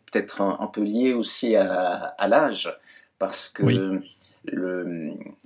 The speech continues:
Speaker 1: l'amour fou, la passion absolue, c'est quelque chose d'idéal dont on rêve à vingt ans, et c'est vrai que probablement, euh, plus tard, euh, on rêve plutôt à une relation apaisée et,
Speaker 2: C'est ça.
Speaker 1: euh,
Speaker 2: C'est
Speaker 1: de,
Speaker 2: ça.
Speaker 1: d'entraide,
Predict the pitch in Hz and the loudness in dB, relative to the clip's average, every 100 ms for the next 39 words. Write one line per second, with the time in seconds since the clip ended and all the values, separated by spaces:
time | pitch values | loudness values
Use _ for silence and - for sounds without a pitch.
0 | - - - 147 220 254 - - - 285 | -20 -18 -8 -2 2 2 0 -2 2 4
1 | 269 - - _ _ - 95 - 117 - | 4 0 -10 _ _ -4 -2 0 0 -2
2 | - 110 110 - 110 113 117 - - 98 | -2 -2 -2 -2 0 0 -2 -2 -2 0
3 | 92 90 - 95 - 113 95 98 101 104 | 0 -2 -6 -8 -6 -4 -4 -2 -2 0
4 | 107 101 107 95 98 - 98 92 85 101 | 0 -2 -4 -4 -4 -2 0 0 0 0
5 | 107 - 143 156 135 98 - 95 - 117 | -2 0 2 2 0 0 -2 -4 -2 -4
6 | - 95 - - - 82 90 92 107 113 | -2 -4 -4 -10 -8 -6 -6 -4 -4 -6
7 | - - - - - 98 90 - 87 76 | -8 -20 -20 -20 -10 -6 -6 -8 -10 -12
8 | - - - 98 107 117 110 - 90 92 | -14 -12 -10 -2 2 2 0 -4 -6 -6
9 | 90 78 69 92 - 101 - 92 - 107 | -6 -8 -8 -6 -6 -8 -8 -12 -8 -6
10 | 104 92 95 95 95 - - 101 95 - | -4 -4 -4 -6 -6 -8 -8 -8 -8 -4
11 | 95 - - 92 - 98 95 - 107 107 | -2 -2 -4 -4 -2 -2 -2 -4 -6 -6
12 | 104 101 95 98 98 143 127 127 113 - | -6 -8 -10 -10 -4 0 2 2 0 -2
13 | - - _ - - 131 - 113 110 - | -12 -20 _ -8 -2 -2 2 2 2 2
14 | 113 104 98 | 2 2 0